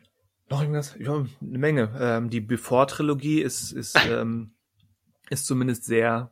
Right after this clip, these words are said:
Speaker 1: wieder Zeit sehr deckend. In so, und Before Sunset dürfte auch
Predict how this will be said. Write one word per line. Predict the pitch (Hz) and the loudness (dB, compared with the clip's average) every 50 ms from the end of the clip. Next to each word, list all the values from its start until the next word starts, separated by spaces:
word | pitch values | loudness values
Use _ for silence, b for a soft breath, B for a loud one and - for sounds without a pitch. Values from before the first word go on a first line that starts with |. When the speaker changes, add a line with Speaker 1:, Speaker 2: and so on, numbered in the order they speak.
| _ | _
Speaker 1:
wieder | - 113 107 101 101 | -6 -4 -4 -4 -6
Zeit | - - 113 110 107 - | -6 -4 -4 -4 -4 -4
sehr | 113 110 - - | -4 -4 -4 -4
deckend. | - 110 - 120 - - 147 139 | -4 -2 -2 -2 -2 -2 -4 -4
In | 139 135 | -4 -4
so, | 120 117 120 120 | -4 -4 -4 -4
und | - 120 117 113 - _ _ | -4 -4 -4 -6 -6 _ _
Before | - 113 - - 120 110 | -8 -6 -4 -2 -2 -2
Sunset | - - - - 110 131 143 139 - - 135 135 135 - - - - | -2 -4 -2 -2 0 0 -2 -4 -4 -4 -4 -4 -4 -8 -12 -6 -4
dürfte | 127 127 123 - - - 117 | -2 -2 -2 -2 -4 -4 0
auch | 113 120 120 117 - | 0 0 0 -2 -4